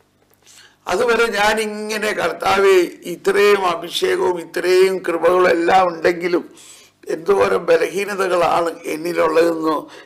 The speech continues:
എൻ്റെ ബലഹീനതകളെ ഓർത്ത് ഞാൻ അങ്ങ് വിഷമിച്ചിരിക്കുമ്പോഴാണ് കർത്താവ്, ഞാനത് എൻ്റെ ഡയറിയിൽ എഴുതി വെച്ചു. എന്നിട്ട് അവിടെ വീണ്ടും രണ്ട് കളറിൽ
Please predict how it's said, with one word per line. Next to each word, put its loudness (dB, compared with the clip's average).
എൻ്റെ 2
ബലഹീനതകളെ 4
ഓർത്ത് 2
ഞാൻ 2
അങ്ങ് 0
വിഷമിച്ചിരിക്കുമ്പോഴാണ് 0
കർത്താവ്, 4
ഞാനത് 4
എൻ്റെ 2
ഡയറിയിൽ 6
എഴുതി 2
വെച്ചു. 0
എന്നിട്ട് -6
അവിടെ 2
വീണ്ടും 0
രണ്ട് 2
കളറിൽ 2